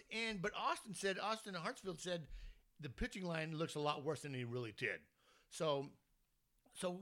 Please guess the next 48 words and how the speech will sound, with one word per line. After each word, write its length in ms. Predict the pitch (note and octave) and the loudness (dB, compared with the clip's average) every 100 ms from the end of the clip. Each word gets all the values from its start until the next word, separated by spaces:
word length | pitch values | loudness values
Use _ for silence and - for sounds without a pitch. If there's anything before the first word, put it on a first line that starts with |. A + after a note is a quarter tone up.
| D#3+ | 0
we 140 | G#3 | 0
expect 320 | A#3 A3+ G3+ | 0 0 0
him 80 | F3 | 0
to 60 | D#3+ | 0
go 140 | D3+ | 2
out 100 | E3+ | 2
there 120 | C#3+ D#3+ | 4 2
and 80 | |
not 140 | D3+ C3+ | 4 2
give 140 | D3+ | 0
up 60 | C#3 B2 | -2 0
a 40 | |
run 180 | C#3+ C#3 | 2 2
anytime. 440 | C3 B2+ B2 A2+ G2+ - - - | 0 -2 -2 -4 -2 -2 -2 -6
It's 200 | F3 - | -8 -6
Double 380 | D#3+ D#3 C3+ | -2 0 2
A. 180 | C#3+ G#2 - - | 2 0 -2 -4
He's 220 | - F3 - - | -4 -6 -6 -12
twenty 300 | - G3+ F3+ | -8 -2 0
years 240 | E3 C3 | 0 2
old. 260 | C#3 C#3 G2+ - - - - | 2 2 2 -2 -4 -10 -12
He's 220 | - F3 A#2+ | -2 -2 0
got, 200 | D#3 D3+ - - _ _ _ _ | 0 0 -4 -20 _ _ _ _
he's 200 | C3+ C#3 | -4 0
got 220 | E3 - | 0 2
top 200 | E3 E3 | 2 0
of 60 | D#3+ | 0
the 80 | C3 | -2
shelf 300 | - F3 - | 0 0 -2
stuff, 360 | - A3 F#3 - | 2 2 2 -2
but 120 | C3 | -10
still, 260 | - B3 E3 | -4 -2 -2
there's 240 | A2+ G2+ | -4 -10
gonna 220 | G#2 C#3 | -8 -6
be 320 | C3+ D3 C#3 B2+ - - | -4 -2 -2 -4 -14 -20
sequencing. 560 | - E3 D3+ C3 B2+ B2 | -8 -6 -6 -6 -4 -4
There's 140 | A#2 | -2
gonna 160 | A2+ C3+ | -2 0
be 100 | C#3 | 0
location 520 | C#3 - E3 E3 C#3+ | -2 -2 -2 -2 -4
issues. 240 | A#2 - A2+ | -8 -6 -6
There's 160 | B2 | -4
gonna 200 | G2+ D#3 C#3+ | -2 -2 0
be, 340 | C#3+ C#3+ C3+ - - - | 0 0 -2 -8 -10 -4
like, 140 | E3 | -2
he's 180 | F3+ F3+ | -2 -2
hitting, 340 | D#3 E3 D#3+ E3 _ - _ | 0 0 -2 -6 _ -20 _
he's 320 | C#3+ D3 B2+ | -2 0 -2